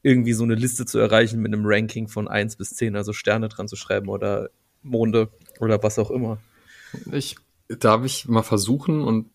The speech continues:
Speaker 3: dann du auch noch?
Speaker 2: Ja.
Speaker 3: Weil ich glaub, da haben wir beide zwar ähnliche Antworten, aber wahrscheinlich unterschiedliche
Speaker 1: Warte.
Speaker 3: Perspektiven. Also ich gla-,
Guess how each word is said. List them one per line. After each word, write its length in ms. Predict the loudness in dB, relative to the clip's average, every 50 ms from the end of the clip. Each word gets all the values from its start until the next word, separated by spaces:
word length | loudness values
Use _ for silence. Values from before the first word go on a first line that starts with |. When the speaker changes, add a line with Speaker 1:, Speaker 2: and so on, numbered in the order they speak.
| _ _
Speaker 3:
dann 140 | 0 0 0
du 180 | 0 0 0 2
auch 160 | 2 2 4
noch? 120 | 4 4
Speaker 2:
Ja. 80 | 4 4
Speaker 3:
Weil 60 | 2
ich 40 | 2
glaub, 160 | 0 0 2
da 80 | 2 0
haben 100 | 2 4 4
wir 160 | 2 2 0 _
beide 340 | -8 2 4 6 6 6 4
zwar 160 | 4 4 4
ähnliche 300 | 6 6 6 6 4 4
Antworten, 320 | 4 4 4 4 4 4 2
aber 60 | 2
wahrscheinlich 300 | 2 0 -4 -6 -4 -6
unterschiedliche 840 | -6 -6 -6 -6 -4 -6 -6 -6 -6 -4 -2 0 0 0 -2 -4 -6 -12 _ -20 -8 -6
Speaker 1:
Warte. 280 | -4 -2 -2 -4 -2
Speaker 3:
Perspektiven. 600 | -2 -4 -2 -4 -8 -4 -2 0 4 4 4 2 2 -6 -16 -20 -20 -20 _ _ _ _
Also 260 | 2 4 4 4 4
ich 280 | 4 2 -2 -2 -6 _ _ _
gla-, 240 | -2 2 4 6